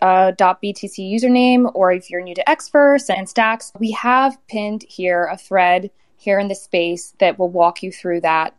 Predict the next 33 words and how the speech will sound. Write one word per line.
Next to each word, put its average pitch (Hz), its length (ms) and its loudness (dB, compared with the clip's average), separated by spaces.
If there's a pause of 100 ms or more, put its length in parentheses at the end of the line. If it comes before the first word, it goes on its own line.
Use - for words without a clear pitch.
(160)
process, 165 760 -4
hopefully 202 260 2
as 185 120 -2
smoothly 185 440 0
as 180 120 -4
possible, 170 680 0
and 170 240 -4
give 170 160 -6
you 175 80 -2
some 175 160 -6
context. 175 760 -2 (120)
And 240 280 2
also 320 520 2
just 262 240 0
wanted 247 200 -2
to 254 80 -2
say 220 240 0
we're 202 180 -2
about 208 280 -2
to 269 120 -6
wrap 196 260 -2
up 180 140 -4
soon 190 320 -10
with 180 160 -8
the 175 340 0 (120)
questions 196 480 -6
section 170 500 -8
of - 100 -12
the 175 80 -8
space 175 460 2 (300)
and 190 340 0
wanted 220 300 2
to 202 280 4